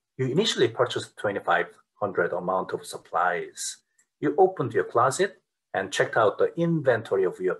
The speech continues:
pencils, pen, you know, tapes, stapler, and the like, and paper, right? Books of Xerox copy papers. And then you found out that,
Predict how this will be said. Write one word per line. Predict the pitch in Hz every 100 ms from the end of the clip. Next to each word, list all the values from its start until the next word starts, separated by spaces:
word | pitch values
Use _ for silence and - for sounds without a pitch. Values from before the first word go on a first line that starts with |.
| _
pencils, | - 123 139 131 - 92 - - -
pen, | 123 120 104 90 85 82
you | 95
know, | 95 87 87 _ _ _ -
tapes, | - 135 120 -
stapler, | - - - - 147 147 123 104 82 - _ _ _ -
and | 113
the | 110
like, | 110 101 - - - _ _ -
and | 98 92
paper, | 151 151 - 95 80 - _ _ _
right? | 92 107 156 _ _ _ _ _ _ _ -
Books | - 117
of | 117 92 - 113
Xerox | 98 104 98 -
copy | - 110 98
papers. | - 104 104 90
And | 113
then | 151
you | 127 123
found | 123 127 131
out | 139 147 -
that, | 147 151